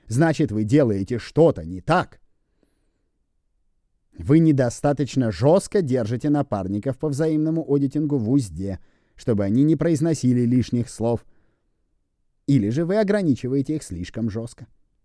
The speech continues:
И вызываете в группе разрывы оро, понимаете? Быть может, вы делаете это слишком жестоко. Ассессменты проводятся слишком неумело.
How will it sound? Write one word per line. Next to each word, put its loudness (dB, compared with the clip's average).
И 2
вызываете 4
в -2
группе 2
разрывы -2
оро, -8
понимаете? -12
Быть 2
может, 2
вы 2
делаете 2
это -4
слишком -2
жестоко. -4
Ассессменты -2
проводятся -2
слишком -4
неумело. -2